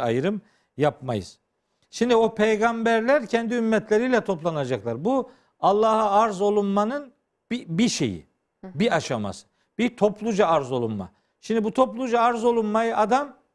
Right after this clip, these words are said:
Speaker 1: grubuyla ilişkilendiriyor. Cemaatiyle ilişkilendiriyor. Tarikatıyla, mezhebiyle, meşrebiyle, aidiyetiyle ilişkilendiriyor. Kliğiyle ilişkilendiriyor filan.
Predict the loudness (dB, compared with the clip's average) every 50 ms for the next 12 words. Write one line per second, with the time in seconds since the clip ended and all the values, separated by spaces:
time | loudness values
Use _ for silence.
0 | _ _ _ _ _ _ _ _ -2 0 2 2 2 2 2 2 4 4 4 4
1 | 6 6 4 4 2 -2 -4 -4 -6 -6 -6 -4 -2 -2 -2 -2 -4 -6 -6 -6
2 | -8 -8 -10 -14 _ _ _ _ _ _ _ _ _ _ _ _ _ _ -6 -2
3 | 0 0 0 0 0 0 0 0 -2 -2 -4 -4 -2 0 0 0 0 -2 -4 -6
4 | -6 -4 -2 -2 -2 -4 -6 -8 -8 -8 -8 -8 -10 -10 -14 _ _ _ _ _
5 | _ _ _ _ 0 0 0 0 0 -2 -2 -2 -2 -4 -2 0 0 0 0 -2
6 | -2 -2 -2 -2 -2 0 0 0 0 0 0 -2 -2 0 0 0 -2 -2 -4 -8
7 | _ _ _ _ -6 -2 -2 -2 -2 -2 0 2 2 2 2 2 0 0 0 0
8 | 0 0 -2 -4 -8 -14 _ _ _ _ _ _ _ 2 2 4 4 2 0 -2
9 | -4 -2 0 2 2 2 0 0 -2 0 2 2 2 0 -2 -6 -8 -6 -4 -2
10 | -2 -2 -2 -4 -8 -10 -10 -10 -12 -14 -14 _ _ _ _ _ _ -2 0 2
11 | 2 2 2 2 2 2 2 2 4 2 2 2 0 -4 -8 -8 -6 -4 -4 -2
12 | -4 -4 -6 -6 -8 -6 -4 -6 -6 -6 -10 -12 -10 -10 -10